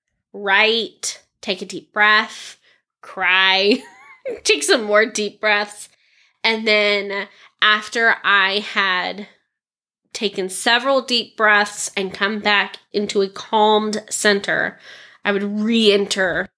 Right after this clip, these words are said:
enter the room. I know these aren't radical ideas. I know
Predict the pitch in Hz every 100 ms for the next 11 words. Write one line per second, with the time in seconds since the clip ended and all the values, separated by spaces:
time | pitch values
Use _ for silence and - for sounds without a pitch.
0 | _ _ _ _ _ _ _ _ 196 196
1 | 180 160 156 98 98 - _ _ _ _
2 | _ _ _ _ _ _ - 220 240 233
3 | 233 233 240 254 262 262 269 - _ _
4 | _ _ 214 214 - - 196 196 220 -
5 | _ _ 190 180 156 196 - 214 214 220
6 | 190 170 175 175 - - 196 202 202 202
7 | 202 202 208